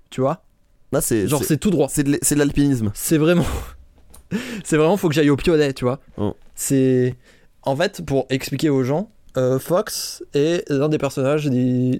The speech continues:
Speaker 1: même deux personnages, le plus dur du jeu.
Speaker 2: Oui.
Speaker 1: C'est-à-dire que chacune des actions, euh, se joue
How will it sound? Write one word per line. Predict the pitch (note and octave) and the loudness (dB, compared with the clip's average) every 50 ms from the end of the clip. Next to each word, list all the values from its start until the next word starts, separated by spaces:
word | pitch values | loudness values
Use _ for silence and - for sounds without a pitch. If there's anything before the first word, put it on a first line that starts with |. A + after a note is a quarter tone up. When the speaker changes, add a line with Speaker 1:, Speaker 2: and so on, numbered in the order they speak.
| - | -4
Speaker 1:
même | - C3 B2+ B2 B2+ | -4 -2 -2 0 2
deux | C3 D#3+ A3 | 2 2 2
personnages, | A#3 - C3+ - - C#3 A#2 A#2+ D3 - - _ _ _ _ _ | 0 -2 -4 -2 -2 -2 -2 0 -2 -4 -6 _ _ _ _ _
le | - B2+ | -4 -4
plus | A#2+ - - C#3 B2+ | -4 -2 -4 -4 -2
dur | B2 B2+ F#3 D#3 D3 | 0 0 -2 -2 -2
du | C3+ B2 | -2 -2
jeu. | A2 A2+ - - - - - _ - - _ _ | -4 -4 -6 -8 -16 -20 -20 _ -20 -20 _ _
Speaker 2:
Oui. | - F#2 - - - - _ | -6 -6 -6 -8 -12 -20 _
Speaker 1:
C'est-à-dire | - - C#3+ D3 F3 - | -4 -2 0 0 0 0
que | - C#3+ | 0 -2
chacune | C3 - F3 D#3 F#3 F#3 | -2 -2 -2 0 0 0
des | E3 D3+ C#3+ | 2 2 0
actions, | D3 C#3+ - - D#3 D#3 E3 F#3+ - - _ - - - - _ - - - | 0 -2 -2 -4 -4 -4 -4 -6 -10 -16 _ -20 -20 -20 -20 _ -20 -8 -4
euh, | - B2 B2 A#2+ A#2+ A#2+ A#2+ | -2 0 0 2 0 0 -2
se | - - C#3 C#3 | -2 0 0 0
joue | B2+ C3+ D3 E3+ G3 | 0 0 0 -2 -2